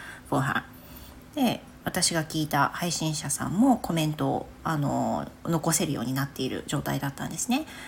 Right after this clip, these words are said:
Then I casually listen to the, listen to the episode and just, you know, uh, coincidentally look at the comments below.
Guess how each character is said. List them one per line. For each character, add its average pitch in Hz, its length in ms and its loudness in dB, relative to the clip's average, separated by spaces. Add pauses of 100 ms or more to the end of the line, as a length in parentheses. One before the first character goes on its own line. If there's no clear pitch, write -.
(240)
Then 202 180 2
I 190 160 4
casually 208 760 4
listen 165 360 2
to 143 800 0
the, - 800 2
listen 160 280 2
to 151 140 -2
the - 100 -6
episode 175 800 2 (460)
and 165 760 2
just, - 560 4 (260)
you 220 80 6
know, 139 360 4
uh, 160 120 -2
coincidentally 202 1040 6 (480)
look 170 240 4
at 165 300 4
the 131 720 4
comments - 760 6
below. 143 300 0